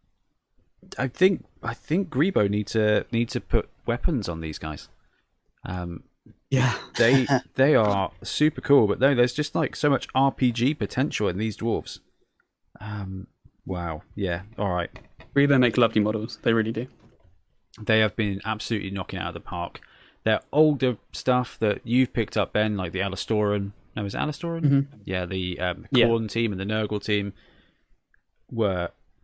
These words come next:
Speaker 1: really lovely. But the stuff they're doing now, the Black Orc team, is just way up there with one of the best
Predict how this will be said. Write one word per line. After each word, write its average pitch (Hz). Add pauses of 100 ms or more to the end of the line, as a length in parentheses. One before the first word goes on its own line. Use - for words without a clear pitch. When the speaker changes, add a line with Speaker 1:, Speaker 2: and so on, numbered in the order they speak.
(280)
Speaker 1:
really 107
lovely. 92 (640)
But -
the 98
stuff -
they're 101
doing 95
now, 95
the 92
Black 110
Orc 92
team, 85
is 92
just -
way 107
up 95
there 90
with 90
one 101
of 87
the 90
best -